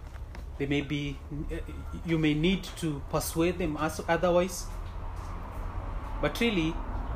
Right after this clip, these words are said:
if someone is voting because of their conscience, you cannot question their conviction, because we operate under the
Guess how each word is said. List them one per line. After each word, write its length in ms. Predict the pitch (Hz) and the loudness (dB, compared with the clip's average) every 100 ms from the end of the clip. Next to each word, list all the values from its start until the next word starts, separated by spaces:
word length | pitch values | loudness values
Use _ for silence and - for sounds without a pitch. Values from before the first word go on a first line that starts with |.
| - | 2
if 60 | - | 4
someone 320 | 202 214 208 | 6 6 6
is 340 | 175 - - - - - - - - - - - | 6 6 6 6 6 6 6 4 2 2 4 6
voting 300 | 190 220 185 | 6 4 4
because 340 | 160 196 185 | 4 4 6
of 100 | 160 | 6
their 140 | 147 | 4
conscience, 640 | 135 180 175 - - - - - - - - - - - - - - - - - - - - - - | 6 6 6 6 4 4 4 6 6 6 6 6 6 8 6 6 6 8 8 8 8 8 8 6 8
you 60 | 165 | 8
cannot 280 | 165 202 - | 8 8 8
question 460 | - 190 - 147 131 - - - - - - - - - - - | 6 6 6 4 4 4 4 4 2 2 0 0 2 2 2 2
their 120 | 143 | 2
conviction, 520 | 143 156 135 170 - - - - - - - - - - - - - - - - - - | 4 4 4 4 2 2 0 0 -2 0 0 -2 -4 -4 -4 -4 0 0 0 -4 0 2
because 300 | - 175 165 | 4 4 4
we 120 | 156 - | 2 2
operate 460 | 165 175 185 196 - | 4 6 6 8 6
under 240 | 165 156 | 6 6
the 220 | 147 151 | 8 8